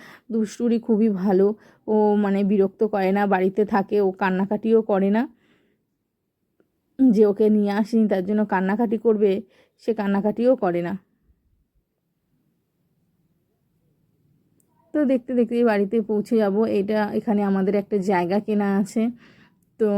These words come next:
এ-, এটা হচ্ছে শক্তিগড় আর গাংপুরে,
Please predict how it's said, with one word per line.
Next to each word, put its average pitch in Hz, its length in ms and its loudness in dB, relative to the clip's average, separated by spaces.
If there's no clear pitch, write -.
এ-, 202 460 0
এটা 220 260 -2
হচ্ছে 208 580 0
শক্তিগড় 208 720 -2
আর 196 420 -2
গাংপুরে, 214 640 2